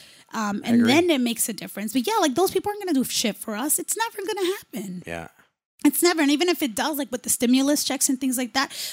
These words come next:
Speaker 1: there's always something at the end of the tunnel. Right now, people are getting that child tax credit,
Speaker 2: Yeah.
Speaker 1: thinking it's free money, not knowing that there's a stipulation. Your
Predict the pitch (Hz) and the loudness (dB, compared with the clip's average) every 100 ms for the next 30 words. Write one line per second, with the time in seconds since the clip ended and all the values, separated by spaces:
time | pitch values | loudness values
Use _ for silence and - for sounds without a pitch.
0 | - 320 269 - 302 349 320 294 277 254 | 2 2 2 2 2 4 2 2 0 -2
1 | 233 240 233 240 214 - 269 254 226 247 | -4 -2 -2 -2 -2 2 4 6 4 0
2 | 247 262 262 269 - 262 240 220 240 247 | 0 -2 0 0 4 4 4 2 0 2
3 | 240 202 - 220 214 - 220 - - 294 | 0 -2 -6 -8 -8 -8 -2 -2 2 4
4 | 330 370 370 - - - _ - 254 262 | 4 0 -6 -8 -8 -10 _ 0 2 6
5 | 285 285 - 269 254 226 262 359 - _ | 4 6 2 4 4 4 6 4 2 _
6 | _ _ _ _ _ _ - 240 269 320 | _ _ _ _ _ _ 4 8 8 6
7 | 254 262 277 339 403 349 - - 220 320 | 6 6 8 6 2 -8 -18 -12 -6 -2
8 | 370 381 - 294 294 277 330 277 254 | 2 4 2 2 2 2 2 4 4